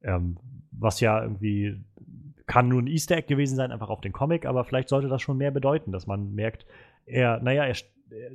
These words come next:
er vernichtet halt irgendwie unglaublich gerne Dinge, weil er halt irgendwie da drauf steht und den Tod beeindrucken will oder so, wer weiß.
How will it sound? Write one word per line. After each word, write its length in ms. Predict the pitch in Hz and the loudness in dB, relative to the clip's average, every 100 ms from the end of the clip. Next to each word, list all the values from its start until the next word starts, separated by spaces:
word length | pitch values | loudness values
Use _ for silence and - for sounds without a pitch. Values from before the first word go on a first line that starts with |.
| 127 | -12
er 120 | 123 120 | -8 0
vernichtet 440 | 131 147 160 113 | 2 2 2 0
halt 140 | 117 | 0
irgendwie 320 | 120 113 117 - | 0 -4 -4 -2
unglaublich 400 | 135 131 127 - | 0 2 0 2
gerne 240 | 123 131 | 2 4
Dinge, 320 | 127 151 107 | 2 2 2
weil 100 | 104 | 0
er 120 | 107 | -2
halt 120 | 113 120 | -4 -8
irgendwie 200 | 107 113 | -8 -6
da 100 | 113 | -6
drauf 240 | 107 107 - - 135 | -6 -8 -10 -20 -16
steht 320 | - 139 123 | -2 0 0
und 120 | 98 | -2
den 100 | 110 | -2
Tod 220 | 120 147 | 2 2
beeindrucken 500 | 107 101 98 - 95 | 0 -2 -4 -6 -6
will 160 | 95 92 | -6 -6
oder 140 | 101 | -8
so, 120 | 101 | -8
wer 140 | 101 117 | -6 -2
weiß. 280 | 135 - | -2 -2